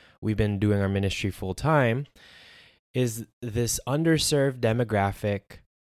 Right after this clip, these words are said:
of people who are seriously dating and not having taken the next steps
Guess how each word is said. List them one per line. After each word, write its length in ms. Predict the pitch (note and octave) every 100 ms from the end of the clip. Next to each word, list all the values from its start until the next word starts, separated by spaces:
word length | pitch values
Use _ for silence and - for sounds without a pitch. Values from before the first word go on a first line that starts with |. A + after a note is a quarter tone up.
| _ _ _ -
of 320 | A2+ G#2+ - _ _ -
people 340 | D#3+ D#3 C#3+
who 180 | B2 B2+
are 180 | A2 G#2
seriously 720 | - - D3 D#3 D#3 D#3+ D#3
dating 640 | D3+ E3+ C3 A2 G#2+ A#2 _ _ _ _ _ _ _ _ _ _ -
and 260 | B2 A#2 A2
not 380 | A#2+ A2+ C#3 E3
having 380 | C3+ C3+ A#2+ A2+
taken 340 | - A2 A2
the 80 | G#2+
next 260 | G2+ G2 -
steps 540 | G#2+ G2 - -